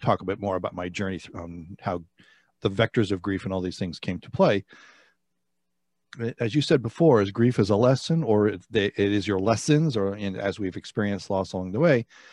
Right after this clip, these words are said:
where we need to sort of, we're doing some regrouping, typically, if we're not sweeping it under the carpet, and learning how to turn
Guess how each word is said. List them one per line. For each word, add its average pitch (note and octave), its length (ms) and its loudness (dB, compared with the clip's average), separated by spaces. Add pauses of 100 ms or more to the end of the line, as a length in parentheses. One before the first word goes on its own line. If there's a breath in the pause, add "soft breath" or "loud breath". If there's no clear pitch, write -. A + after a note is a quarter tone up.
(200 loud breath)
where G#2+ 220 0
we G#2 180 -4
need G2+ 220 -4
to G2 220 0
sort G2 200 -4
of, F2+ 120 -10 (1400 soft breath)
we're B2 100 4
doing C#3 240 6
some A2 200 -2
regrouping, A#2 680 2
typically, G2 560 0
if G2 120 -6
we're G#2 60 -2
not G#2+ 220 -2
sweeping G#2 400 -2
it G2 80 0
under F#2 160 -2
the F2+ 100 -4
carpet, D3 400 2
and F#2+ 180 -2
learning A2 280 0
how G#2 240 0
to - 160 -12
turn A2 440 -4